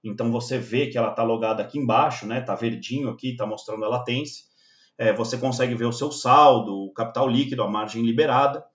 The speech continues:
Se você tiver ordens abertas, ela vão apa-, elas vão aparecer aqui. Mas, se esse é o primeiro passo que você tá dando depois de logar, é, o que eu gostaria que você fizesse, se você é um trader iniciante,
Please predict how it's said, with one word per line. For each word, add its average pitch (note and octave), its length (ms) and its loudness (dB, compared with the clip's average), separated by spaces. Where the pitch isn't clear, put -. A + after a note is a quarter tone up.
Se A2+ 140 -12
você G#2+ 180 -10
tiver A2 180 2
ordens G#2 320 0
abertas, G2+ 400 -4
ela G#2 140 -2
vão G#2 200 -6
apa-, - 200 -8
elas G2 180 -4
vão G2+ 140 -6
aparecer G#2 400 -6
aqui. F3 380 -4
Mas, C#3+ 440 0
se B2 200 -6
esse D3 180 0
é - 20 4
o D3 60 0
primeiro C3 340 -4
passo B2+ 300 2
que A#2+ 60 -8
você A#2 240 -6
tá A2+ 100 -4
dando A2+ 240 0
depois A2+ 340 -2
de A#2+ 60 -4
logar, B2+ 480 2
é, G#2+ 180 2
o G#2 140 0
que - 80 -4
eu B2+ 80 2
gostaria A#2+ 560 0
que A#2 180 -2
você A2 720 -4
fizesse, C3 840 0
se - 160 -8
você A2+ 300 -4
é - 20 -2
um A#2 120 -2
trader A2 360 -4
iniciante, A#2+ 800 -6